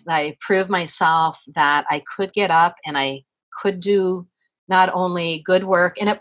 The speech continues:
probably spurred me on to even do better work. You know, t-, proving to myself, I think, more than him,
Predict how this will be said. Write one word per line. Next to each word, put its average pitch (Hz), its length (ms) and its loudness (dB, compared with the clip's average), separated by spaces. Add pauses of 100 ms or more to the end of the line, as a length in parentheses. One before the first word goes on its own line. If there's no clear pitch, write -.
probably 311 500 0
spurred 190 480 -4
me 175 160 -8
on 160 260 -6
to - 120 -12
even 165 260 -10
do 156 120 -10
better 147 300 -6
work. 143 300 -6 (380)
You 190 120 -8
know, 165 120 -6
t-, - 120 -16 (160)
proving 254 380 2
to 220 100 -6
myself, 220 680 2
I 185 100 0
think, 160 260 -8
more 165 220 -4
than 151 200 -6
him, 151 600 -4